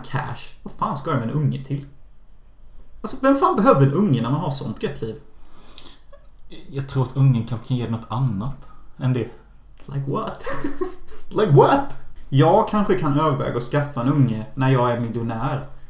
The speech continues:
Speaker 1: Så att dottern eller sonen kan ta över min verksamhet. Så att jag kan ha någonting att ge mitt barn.
Speaker 2: Mm.
Speaker 1: Om jag måste typ kämpa för att få ihop ekonomi så att vi båda kan överleva. Det är ingen framtid jag vill ge mitt barn. Så barn will fuck off until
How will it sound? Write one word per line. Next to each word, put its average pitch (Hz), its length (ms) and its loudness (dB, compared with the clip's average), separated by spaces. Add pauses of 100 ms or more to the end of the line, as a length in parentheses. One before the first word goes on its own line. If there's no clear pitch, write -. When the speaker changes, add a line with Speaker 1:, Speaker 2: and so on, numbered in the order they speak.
(100)
Speaker 1:
Så - 140 -2
att 139 120 2
dottern 165 360 -2
eller 120 120 2
sonen 123 360 0
kan 117 140 -2
ta 143 100 -6
över 139 380 0
min 135 120 6
verksamhet. 135 560 -4 (320)
Så - 160 2
att 135 280 0 (140)
jag 143 280 4
kan 143 100 6
ha 143 140 4
någonting 135 420 6
att 135 60 6
ge 131 320 2
mitt - 260 -2
barn. 135 280 -2 (220)
Speaker 2:
Mm. 104 160 -4
Speaker 1:
Om 135 100 8
jag 156 100 8
måste 156 280 0
typ 147 160 -2
kämpa 151 800 0
för 139 100 0
att 139 60 4
få 160 60 0
ihop 143 220 2
ekonomi 120 540 4
så - 140 -6
att 127 60 -2
vi 131 100 2
båda 127 240 2
kan 113 140 -6
överleva. 123 520 -2 (120)
Det 135 80 0
är 160 120 4
ingen 151 160 0
framtid 143 360 0
jag 117 160 0
vill 107 180 -2
ge 147 120 2
mitt 123 180 2
barn. - 240 4 (480)
Så - 200 8
barn 156 320 6 (460)
will - 200 12 (120)
fuck 147 220 12
off 120 420 12
until 117 480 2